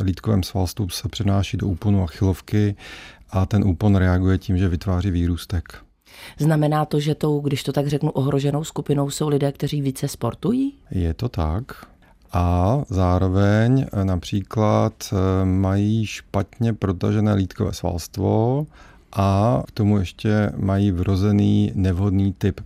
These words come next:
Speaker 1: patní kosti. Takže je to několik důvodů, proč to vzniká.
Speaker 2: Mhm. Dá se tomu všemu nějakým způsobem předejít? Existuje nějaká prevence?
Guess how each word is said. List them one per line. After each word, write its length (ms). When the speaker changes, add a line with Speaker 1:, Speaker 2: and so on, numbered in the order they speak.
Speaker 1:
patní 400
kosti. 400
Takže 260
je 120
to 120
několik 640
důvodů, 680
proč 380
to 120
vzniká. 420
Speaker 2:
Mhm. 360
Dá 120
se 120
tomu 200
všemu 280
nějakým 300
způsobem 460
předejít? 560
Existuje 440
nějaká 320
prevence? 720